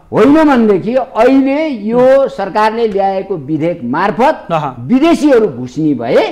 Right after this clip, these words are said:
Speaker 1: हाम्रो चिन्ता त्यहाँ हो, त्यसले देश फिजिकन हुने हो।
Speaker 2: उसो भन्दैन, यसभित्र कुन कुन छिद्रबाट उनीहरू छिर्न सक्छन् सजिलो तरिकाले?
Speaker 1: दुईटा कुरा।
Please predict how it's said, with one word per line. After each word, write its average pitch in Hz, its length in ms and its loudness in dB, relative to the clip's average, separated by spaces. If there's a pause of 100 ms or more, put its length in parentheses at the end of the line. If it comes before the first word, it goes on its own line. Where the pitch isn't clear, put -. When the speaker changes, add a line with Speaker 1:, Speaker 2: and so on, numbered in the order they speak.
(580)
Speaker 1:
हाम्रो 247 360 2
चिन्ता 240 320 0
त्यहाँ 302 300 0
हो, 254 60 0
त्यसले 285 380 0
देश 247 440 0
फिजिकन 294 420 0
हुने 107 220 -8
हो। - 160 -20
Speaker 2:
उसो 285 180 2
भन्दैन, 247 340 0 (220)
यसभित्र 214 440 -2 (480)
कुन 320 140 -2
कुन 349 200 -2
छिद्रबाट 254 560 2
उनीहरू 233 320 2
छिर्न 202 260 -2
सक्छन् 175 300 -4
सजिलो 240 460 0
तरिकाले? 262 300 2
Speaker 1:
दुईटा 285 160 2
कुरा। 180 320 -4